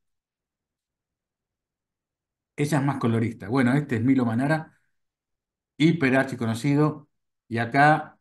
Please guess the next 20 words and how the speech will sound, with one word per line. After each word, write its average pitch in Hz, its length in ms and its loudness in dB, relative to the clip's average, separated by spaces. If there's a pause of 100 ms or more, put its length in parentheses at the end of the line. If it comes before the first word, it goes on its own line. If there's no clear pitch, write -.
(200)
reunió 151 460 0
cosas 170 400 -2
de 139 140 0
otras 151 300 -2
épocas 147 320 -4
para 113 160 -4
hacer, 127 180 -6 (120)
sacar 127 280 -2
un 127 140 4
libro 131 340 2
ahora 117 420 -2
en, 107 260 -10
en 107 80 -6
dos 110 120 -4
mil 123 160 -2
quince 101 280 -8
también. 92 400 -14 (320)
Ahora 113 360 0
no, 104 180 -2
en, 90 300 -10